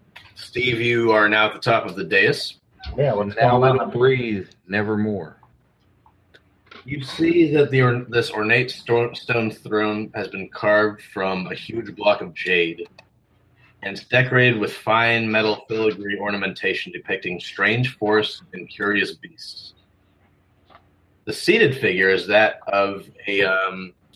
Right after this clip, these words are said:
Speaker 1: is that of a person, but they are covered in, in scales, and they are dressed in fine crimson robes edged with golden thread. Uh, the figure is still,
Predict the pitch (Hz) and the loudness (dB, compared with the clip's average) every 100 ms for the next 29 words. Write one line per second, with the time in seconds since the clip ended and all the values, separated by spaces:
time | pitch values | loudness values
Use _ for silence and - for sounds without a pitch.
0 | _ _ _ _ _ _ _ 110 123 135 | _ _ _ _ _ _ _ 0 4 4
1 | 127 107 - 180 - 92 90 131 - _ | 4 2 2 2 2 -2 -6 -8 -10 _
2 | _ _ _ _ 107 123 131 131 - 147 | _ _ _ _ -8 0 4 4 2 2
3 | 147 143 135 123 - 113 107 101 - - | 4 2 0 -4 -6 -8 -8 -8 -12 -4
4 | 107 104 98 101 - - _ _ _ _ | -2 -2 -4 -6 -10 -16 _ _ _ _
5 | _ _ 101 101 98 95 95 104 101 110 | _ _ -6 -4 -4 -6 -2 0 2 0
6 | 110 - 95 - 107 110 107 - 107 98 | 0 -2 -10 -2 0 0 -2 -2 -2 -2
7 | 95 95 95 87 87 - - _ _ _ | -2 0 0 -2 -4 -10 -10 _ _ _
8 | _ 98 95 95 92 92 92 87 85 - | _ -4 -4 -4 -6 -4 -4 -4 -12 -8
9 | 90 80 - _ _ _ _ _ - _ | -8 -8 -14 _ _ _ _ _ -20 _
10 | _ _ _ _ _ _ - - _ - | _ _ _ _ _ _ -20 -20 _ 2
11 | 113 113 110 - - 202 202 196 175 - | 4 4 2 -2 -4 -2 4 6 4 0
12 | - 107 151 185 | -2 2 2 -2